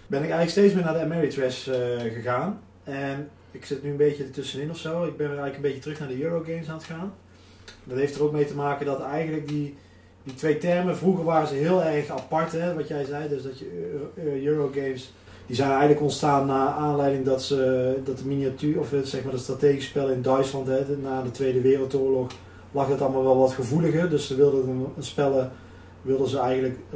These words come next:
los van, eh, eh, heel die tactiek, strategie met oorlog, eh, wilden ze gaan maken.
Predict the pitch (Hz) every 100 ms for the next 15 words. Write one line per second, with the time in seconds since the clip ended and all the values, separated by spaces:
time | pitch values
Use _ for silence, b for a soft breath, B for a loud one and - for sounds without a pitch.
0 | 131 143 147 - 143 131 - - 151 151
1 | - - 143 135 131 131 143 131 143 135
2 | 147 131 - 135 123 135 127 123 151 156
3 | 151 147 - 151 143 139 143 165 160 147
4 | 135 135 127 131 131 135 135 196